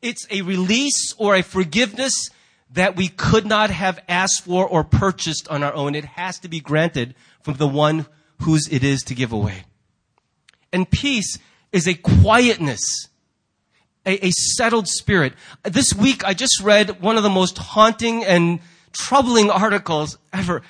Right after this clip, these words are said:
It was about a guy who works for E S P N and followed Michael Jordan around very intimately for, like, a week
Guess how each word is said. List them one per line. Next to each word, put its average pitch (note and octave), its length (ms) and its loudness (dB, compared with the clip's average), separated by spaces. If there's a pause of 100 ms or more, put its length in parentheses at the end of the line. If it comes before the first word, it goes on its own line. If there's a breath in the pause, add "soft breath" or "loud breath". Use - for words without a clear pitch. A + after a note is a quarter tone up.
(280 soft breath)
It G3+ 60 -4
was G3 200 -4
about G3 340 0
a F3+ 60 -6
guy G3 400 0
who E3+ 300 -12
works F#3+ 240 -2
for G#3 100 -6
E F#3 160 -4
S E3 160 -4
P D#3 240 -6
N D3+ 140 -2
and D3+ 160 -6
followed F3 400 -4
Michael D#3+ 260 -2
Jordan D3+ 420 -2
around C3 540 -2
very F3+ 220 -6
intimately D3+ 420 -4
for, C#3 140 -18
like, C3+ 140 -12
a B2 40 -12
week B2+ 480 -4